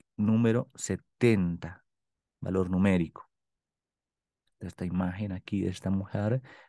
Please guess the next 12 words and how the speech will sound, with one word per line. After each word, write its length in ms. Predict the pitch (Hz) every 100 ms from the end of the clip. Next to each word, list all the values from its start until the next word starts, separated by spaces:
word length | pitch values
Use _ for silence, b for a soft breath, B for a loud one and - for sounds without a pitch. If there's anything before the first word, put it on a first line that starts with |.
| _
con 180 | - 92
la 100 | 92
palabra 460 | 90 90 92 92 -
hope, 340 | 147 131 139 - b b _ _
que 280 | 98 104 131
significa 600 | - 98 95 - - 107
esperanza, 960 | 98 - - 95 110 98 90 87 - 95
¿no? 220 | 120 139 _ _ _ _ _ _ _
Afronta 640 | - - 131 185 185 160
confiada 440 | 139 120 113 110 110
el 100 | 113
porvenir. 500 | 131 135 202 180